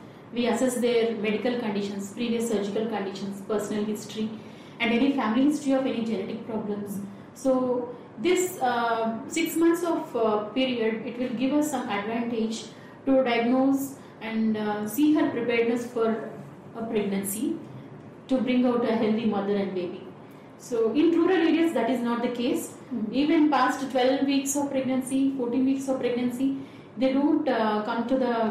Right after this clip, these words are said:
Speaker 1: clinician because it is the taboo in their,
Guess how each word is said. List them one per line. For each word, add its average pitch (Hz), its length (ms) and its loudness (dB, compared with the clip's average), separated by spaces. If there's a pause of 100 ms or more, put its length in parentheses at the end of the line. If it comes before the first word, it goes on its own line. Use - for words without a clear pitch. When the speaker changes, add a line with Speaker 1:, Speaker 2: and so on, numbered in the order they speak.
Speaker 1:
clinician 226 540 2 (540)
because 311 520 2 (360)
it 302 120 0
is 330 220 4
the 330 100 4 (320)
taboo 269 240 6
in 277 140 4
their, 269 200 4